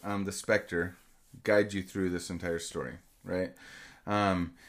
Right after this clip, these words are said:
and he's a preacher, and he, you know, uh,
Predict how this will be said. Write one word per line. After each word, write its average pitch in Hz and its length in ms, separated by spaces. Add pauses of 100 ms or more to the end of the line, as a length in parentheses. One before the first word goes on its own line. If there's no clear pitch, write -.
(120)
and 107 100
he's 147 140
a 147 60
preacher, 120 540
and 101 200
he, 98 400
you 110 80
know, 101 420
uh, 92 320